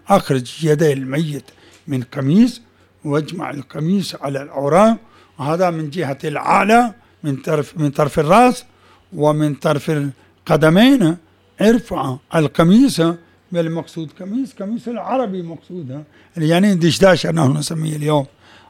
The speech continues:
هذا ارفعه من فوق ركبتي الميت حتى تجتمع، آه، بل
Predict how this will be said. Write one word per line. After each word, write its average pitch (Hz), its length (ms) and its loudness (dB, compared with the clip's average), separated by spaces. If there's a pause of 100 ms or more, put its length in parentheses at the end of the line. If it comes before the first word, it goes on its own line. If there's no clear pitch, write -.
هذا 220 540 4 (380)
ارفعه 180 480 -2
من 147 220 -6
فوق 185 360 0 (540)
ركبتي 170 760 0 (440)
الميت 135 520 -6 (160)
حتى 143 480 0
تجتمع، 170 600 -10 (440)
آه، 151 560 -4
بل 156 600 -2